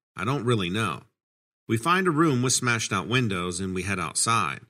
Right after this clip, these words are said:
We were all freaked out and turned around, so it took a second to figure out which way the car was. But we ran the entire way. That shadow was shaped like a man with a long coat, I think.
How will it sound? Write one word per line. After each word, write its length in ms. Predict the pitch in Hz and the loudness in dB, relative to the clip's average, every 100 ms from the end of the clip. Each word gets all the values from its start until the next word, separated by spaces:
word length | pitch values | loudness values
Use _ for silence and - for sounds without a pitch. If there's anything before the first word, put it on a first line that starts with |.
| _ _ _ | _ _ _
We 80 | 139 | -4
were 160 | 208 208 | -2 -2
all 120 | 185 | -4
freaked 340 | - 170 123 | 0 -2 0
out 180 | 147 120 | -2 -2
and 100 | 101 | -2
turned 260 | 127 113 98 | -2 0 0
around, 420 | 107 117 82 - _ _ _ - | -2 -2 -4 -10 _ _ _ -12
so 160 | 120 | -8
it 100 | 120 | -8
took 200 | - 160 | -8 -6
a 60 | 180 | -4
second 400 | - 160 123 107 | -2 -4 -6 -8
to 60 | 110 | -6
figure 320 | 123 113 113 | -6 -2 -2
out 220 | 104 - | -2 -4
which 260 | 110 110 117 | -6 -6 -6
way 180 | 110 | -6
the 100 | 90 | -6
car 280 | - 139 131 | -6 -4 -2
was. 440 | 87 50 - - - _ _ _ _ _ - | -4 -10 -12 -14 -16 _ _ _ _ _ -2
But 100 | 117 | 0
we 160 | 127 160 | 4 4
ran 340 | 160 165 113 | 4 4 2
the 120 | 113 | 2
entire 400 | 104 110 107 92 | 0 0 -2 0
way. 340 | 90 107 65 - _ _ _ _ _ - | -2 -2 -4 -10 _ _ _ _ _ -6
That 200 | 131 - | -6 0
shadow 460 | - 180 170 120 104 | -2 2 0 2 0
was 160 | 107 | 0
shaped 340 | - 139 117 107 | 0 0 -2 -2
like 180 | 95 | -4
a 40 | 95 | -4
man 380 | 95 110 95 85 | -2 0 -2 -4
with 140 | 76 | -6
a 40 | |
long 340 | 87 95 90 80 | -4 -4 -4 -8
coat, 340 | - 107 82 | -8 -8 -8
I 100 | - - - | -14 -18 -6
think. 360 | 101 62 _ | -4 -6 _